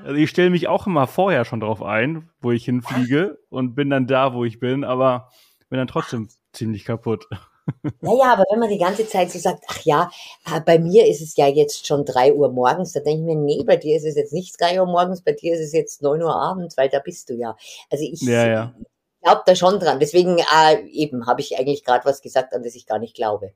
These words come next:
Speaker 1: Ja.
Speaker 2: Jetzt sprechen wir aber lieber davon, an, darüber, wo-, woran ich glaube. Hm.
Speaker 1: Ja, genau. Also du glaubst auf, auf jeden Fall, äh, ganz viel. Ähm, du bist, du bist jetzt gerade in Garmisch, ne?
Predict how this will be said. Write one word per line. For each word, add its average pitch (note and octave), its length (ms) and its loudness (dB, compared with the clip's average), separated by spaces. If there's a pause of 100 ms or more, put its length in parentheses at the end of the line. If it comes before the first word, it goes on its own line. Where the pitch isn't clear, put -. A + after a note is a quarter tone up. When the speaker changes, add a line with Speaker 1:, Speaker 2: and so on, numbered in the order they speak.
(540)
Speaker 1:
Ja. A#2 280 -2
Speaker 2:
Jetzt D#3+ 200 2
sprechen A3+ 400 -4
wir F#3+ 120 8
aber E3 160 4
lieber F#3+ 240 4
davon, E3 480 4 (180)
an, C3 340 -4 (360)
darüber, D#3 440 6
wo-, C3+ 280 4
woran B2+ 420 0
ich - 240 -18
glaube. F2+ 520 -4 (680)
Hm. F#4+ 200 -4 (500)
Speaker 1:
Ja, B2+ 260 4 (140)
genau. B2+ 340 4 (240)
Also A#2+ 160 -4
du B2+ 80 2
glaubst D#3 260 4
auf, C#3+ 140 0
auf B2 120 -2
jeden D3 140 -2
Fall, D3+ 340 0
äh, B2 680 -2
ganz C3 280 -6
viel. F3 400 -8
Ähm, D3 320 2 (280)
du C#3 100 -2
bist, F#3+ 380 0 (560)
du C#3+ 100 -10
bist F#3 140 -2
jetzt E3+ 140 0
gerade D3 180 4
in C3 80 -2
Garmisch, G#2 360 -2
ne? F3 160 -6